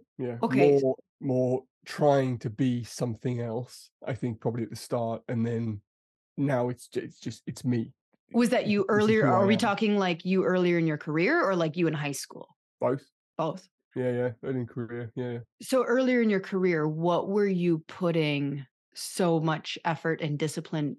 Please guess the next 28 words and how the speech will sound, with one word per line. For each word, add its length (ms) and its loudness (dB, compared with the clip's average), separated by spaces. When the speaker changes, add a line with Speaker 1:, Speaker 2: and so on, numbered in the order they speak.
Speaker 2:
into 480 0
trying 380 -4
to 80 -10
be? 320 -8
Speaker 1:
Trying 140 4
to 40 4
be 80 0
the 80 -2
doctor. 440 -6
Like, 340 -6
it 80 0
was 140 -2
like 200 0
Jekyll 280 2
and 80 -2
Hyde, 320 0
you 100 -6
know, 120 -4
like 200 -6
Speaker 2:
Okay. 240 -8
Speaker 1:
he's 160 -4
the 60 -8
doctor 320 -2
who 60 -6
turns 260 -4
up 120 -6
today 320 -4
and 280 -10